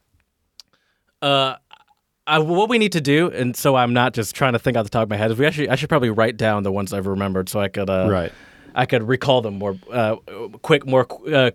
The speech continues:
Speaker 1: quicker. That's what I'm
Speaker 2: More
Speaker 1: looking to
Speaker 2: quickly.
Speaker 1: say. More quickly. There we, it really is? It's not, so I can recall them quicker. More quickly would be what it is?
Speaker 2: I think that's, like, I, that would be the
Speaker 1: I mean, you're, you're the
Speaker 2: prescriptivist,
Speaker 1: English
Speaker 2: uh,
Speaker 1: teacher.
Speaker 2: approach. Uh, anyways, also, now another one that you can add to the list is Sem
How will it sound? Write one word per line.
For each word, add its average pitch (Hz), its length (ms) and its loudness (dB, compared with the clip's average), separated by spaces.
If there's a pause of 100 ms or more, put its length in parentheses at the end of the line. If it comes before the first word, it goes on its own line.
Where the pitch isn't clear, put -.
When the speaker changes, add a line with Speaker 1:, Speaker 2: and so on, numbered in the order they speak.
(140)
Speaker 1:
quicker. 98 420 0 (200)
That's 98 240 -12
what 92 120 -8
I'm 135 80 2
Speaker 2:
More 127 140 8
Speaker 1:
looking 101 200 4
to 101 60 0
Speaker 2:
quickly. 101 220 2
Speaker 1:
say. 113 80 -6 (260)
More 110 160 0
quickly. 92 440 0 (100)
There - 120 -10
we, - 80 -12
it 107 160 -8
really 139 200 6
is? 147 180 -2
It's - 160 -2
not, 131 140 2 (180)
so 143 120 2
I 131 40 2
can 127 80 0
recall 123 260 0
them 110 140 -2
quicker. - 440 -12 (480)
More 123 160 2
quickly 156 340 2
would 156 140 2
be 170 80 2
what 170 140 2
it 170 80 -2
is? 180 340 -4
Speaker 2:
I 120 100 -2
think 131 260 0
that's, - 280 0
like, 127 140 -4 (440)
I, 131 220 2
that 170 300 0
would 175 100 2
be 165 120 6
the 143 100 2
Speaker 1:
I 120 300 0
mean, 113 120 4
you're, 127 100 8
you're 135 80 4 (260)
the 110 40 6
Speaker 2:
prescriptivist, 113 40 4
Speaker 1:
English 98 340 -2
Speaker 2:
uh, 127 60 -2
Speaker 1:
teacher. 95 220 -8
Speaker 2:
approach. - 560 -4 (420)
Uh, 127 280 4
anyways, 190 540 2 (420)
also, 202 460 0
now 160 320 0
another 156 340 0
one 131 260 0
that 117 120 -4
you 117 120 -2
can 123 120 -8
add 127 200 -2
to 139 60 2
the 120 40 2
list 107 300 -2
is 110 140 -6
Sem 156 420 0